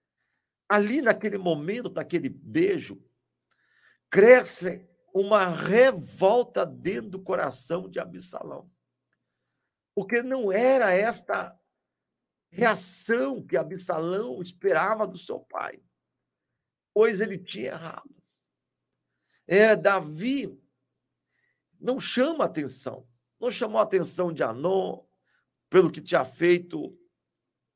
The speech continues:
com sua irmã, não chamou a atenção de Absalão. E ali cria ali, de certa forma, uma revolta.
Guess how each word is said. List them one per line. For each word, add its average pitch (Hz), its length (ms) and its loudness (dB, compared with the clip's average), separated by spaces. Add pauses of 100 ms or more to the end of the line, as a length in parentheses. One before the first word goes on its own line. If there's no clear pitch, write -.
(140)
com 160 100 -2
sua 156 240 0
irmã, 127 560 -4 (640)
não 226 140 -6
chamou 208 340 4
a 208 100 6
atenção 190 640 -2
de 180 80 -4
Absalão. 156 840 -6 (720)
E 208 120 0
ali 214 360 0 (180)
cria 226 640 -2 (300)
ali, 165 400 -2
de 143 120 -14
certa 165 420 -2
forma, 185 600 -2
uma 170 320 -6
revolta. 123 840 -6